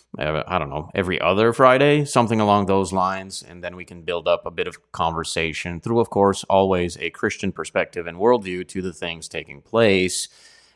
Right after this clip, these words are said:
And a whole bunch of stuff has taken place since the last time I, uh, shared a session on current events, on, uh, the socio-political atmosphere and landscape of our current era generation and the things we face.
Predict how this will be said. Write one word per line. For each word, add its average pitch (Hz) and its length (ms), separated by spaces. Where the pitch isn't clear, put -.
And 76 140
a 73 60
whole 87 100
bunch 92 220
of 98 40
stuff 107 220
has 98 160
taken 101 260
place 131 380
since 92 180
the 82 80
last 82 300
time 82 320
I, 73 320
uh, 69 160
shared 87 480
a 82 140
session 85 600
on 80 440
current 82 240
events, 80 440
on, 50 340
uh, 50 360
the 50 100
socio-political 80 800
atmosphere 76 500
and 71 120
landscape 87 560
of 76 60
our 69 140
current 80 360
era 78 260
generation 87 800
and 92 80
the 92 60
things 107 280
we 120 140
face. - 560